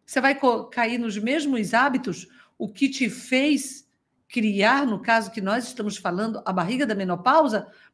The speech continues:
Provavelmente sim. Porque você tava seguindo uma dieta, qualquer uma delas, que eu citei agora pra você. Imagina, por exemplo, muitos fazem a dieta, por exemplo, da proteína.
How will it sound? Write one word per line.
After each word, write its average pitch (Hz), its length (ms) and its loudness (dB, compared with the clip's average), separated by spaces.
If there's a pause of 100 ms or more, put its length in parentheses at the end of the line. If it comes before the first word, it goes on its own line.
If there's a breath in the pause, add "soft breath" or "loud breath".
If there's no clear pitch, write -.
Provavelmente 294 760 4
sim. 294 540 0 (640)
Porque 233 160 0
você 233 220 -2
tava 311 280 4
seguindo 269 560 0
uma 220 220 0
dieta, 233 580 2 (380)
qualquer 220 500 0
uma 247 200 2
delas, 226 500 4
que - 140 -8
eu 175 60 -4
citei 202 320 -4
agora 185 260 0
pra 180 160 -6
você. 240 480 -6 (360 soft breath)
Imagina, 269 560 2
por 277 200 2
exemplo, 262 460 0
muitos 339 400 -2
fazem 277 420 2
a 233 40 -4
dieta, 254 380 0
por 311 260 2
exemplo, 262 360 0
da 262 100 0
proteína. 269 880 -2